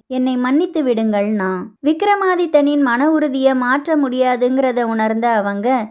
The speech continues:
தங்கள் சக்திகளை எட்டு வைரங்களா மாத்தி அரசன் கிட்ட கொடுத்தாங்க. அரசே,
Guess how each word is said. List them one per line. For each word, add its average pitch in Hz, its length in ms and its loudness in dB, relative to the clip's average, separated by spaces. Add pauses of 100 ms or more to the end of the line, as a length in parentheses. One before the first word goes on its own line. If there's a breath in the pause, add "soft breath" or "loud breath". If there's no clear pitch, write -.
தங்கள் 302 360 2
சக்திகளை 277 800 0
எட்டு 277 360 0
வைரங்களா 254 600 0 (120)
மாத்தி 220 440 -4
அரசன் 269 480 0
கிட்ட 220 260 -4
கொடுத்தாங்க. 190 720 -2 (140)
அரசே, 226 600 0